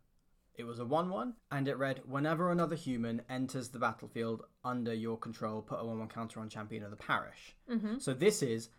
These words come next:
Speaker 1: literally the same thing,
Speaker 2: Yeah.
Speaker 1: except with zombies,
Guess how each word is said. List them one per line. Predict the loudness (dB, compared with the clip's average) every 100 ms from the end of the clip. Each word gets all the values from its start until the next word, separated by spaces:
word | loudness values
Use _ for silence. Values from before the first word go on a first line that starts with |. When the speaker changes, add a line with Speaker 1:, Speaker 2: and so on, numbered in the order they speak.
| -8
Speaker 1:
literally | 4 4 4 0 0 -2
the | -6
same | -2 0 0 -2
thing, | 0 0 -2 -6
Speaker 2:
Yeah. | -4 -2 -4
Speaker 1:
except | -6 -4 -4 -6
with | -6 -4 2
zombies, | 2 2 -2 -10